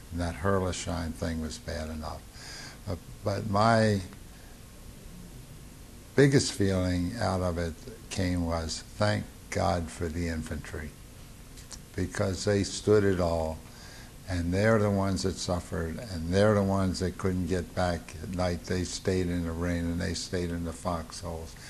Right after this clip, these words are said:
and there was nothing glamorous about it.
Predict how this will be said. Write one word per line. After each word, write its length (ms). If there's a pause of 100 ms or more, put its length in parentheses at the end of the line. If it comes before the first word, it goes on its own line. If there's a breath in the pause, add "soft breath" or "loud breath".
(320 loud breath)
and 120
there 80
was 180
nothing 380
glamorous 560
about 380
it. 80